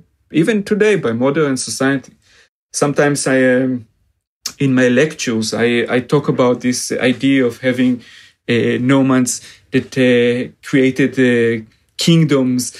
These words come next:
and maybe, uh, King David had a nomadic tradition and had a tent outside of the palace. And, and people are kind of, uh,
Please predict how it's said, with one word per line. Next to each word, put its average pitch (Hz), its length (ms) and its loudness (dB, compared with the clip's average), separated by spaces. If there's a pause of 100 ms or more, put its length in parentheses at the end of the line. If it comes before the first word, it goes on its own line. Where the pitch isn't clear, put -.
(200)
and 123 180 2
maybe, 127 520 2
uh, 120 180 0
King 135 180 -2
David 151 300 2
had 131 300 0
a 123 120 2
nomadic 123 500 0
tradition 127 380 -2
and 117 120 -2
had 127 200 2
a 123 60 2
tent 135 380 0
outside 123 480 0
of 117 100 -6
the 117 80 -4
palace. 127 420 0 (560)
And, 135 220 0
and 143 140 0
people 190 280 2
are 156 380 0
kind 170 300 0
of, 160 180 -4
uh, 131 500 2